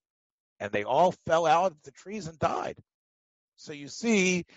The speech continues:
maybe that was the story that led to the psak to say, even by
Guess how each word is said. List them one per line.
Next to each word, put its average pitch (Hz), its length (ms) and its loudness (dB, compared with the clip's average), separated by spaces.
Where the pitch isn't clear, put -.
maybe 175 220 6
that 202 220 8
was 165 120 -6
the 151 80 -14
story 214 440 2
that 151 160 2
led 175 240 6
to 165 80 6
the 156 80 2
psak 196 500 6
to 113 80 0
say, 151 260 6
even 175 260 0
by 151 160 6